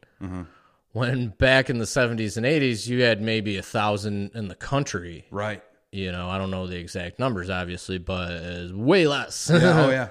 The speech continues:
Speaker 1: definitely.
Speaker 2: Way less.
Speaker 1: It, it, but it, but that's a, that's the weird part, is that it's easy, but
Speaker 2: But
Speaker 1: it's
Speaker 2: it's
Speaker 1: hard at the same time.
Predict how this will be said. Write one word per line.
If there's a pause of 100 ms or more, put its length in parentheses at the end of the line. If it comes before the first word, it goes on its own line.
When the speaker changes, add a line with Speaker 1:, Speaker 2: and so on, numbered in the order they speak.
Speaker 1:
definitely.
Speaker 2:
Way
less.
Speaker 1:
It,
it,
but
it,
but
that's
a,
that's
the
weird
part,
is
that
it's
easy,
but
Speaker 2:
But
Speaker 1:
it's
Speaker 2:
it's
Speaker 1:
hard
at
the
same
time.